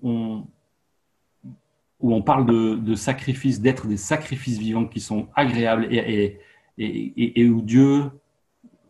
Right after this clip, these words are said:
au travers desquels Dieu prend plaisir. Puis cette étape quatre, où là, on, on voit que Dieu nous invite à,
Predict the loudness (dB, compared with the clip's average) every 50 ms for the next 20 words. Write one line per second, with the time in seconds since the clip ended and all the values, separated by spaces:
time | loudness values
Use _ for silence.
0 | _ _ -8 -8 -4 -2 0 0 2 2 2 2 2 0 2 4 4 4 4 4
1 | 2 -2 -4 -4 -2 -4 -4 -2 -2 -2 -2 -4 -6 -10 _ _ _ _ -20 -20
2 | _ _ _ -20 -20 _ -16 -10 -8 -4 -2 -2 -4 -2 -2 -4 -2 0 0 -2
3 | -2 -6 -16 _ _ _ _ 0 2 2 2 0 -4 -12 -14 -14 -16 -20 _ _
4 | _ _ -20 -20 -20 _ -12 -6 0 2 4 6 6 6 4 2 -2 -8 -8 -6
5 | -4 -4 -4 -4 -6 -8 -10 -14 _ _ _ _ _ _ _ _ _ _ _ _
6 | _ _ _ _ _ _ _ _ _ _ _ -2 -2 0 2 4 4 4 4 2
7 | 0 2 4 4 6 6 6 4 4 4 2 2 2 2 2 2 2 2 0 -4
8 | -10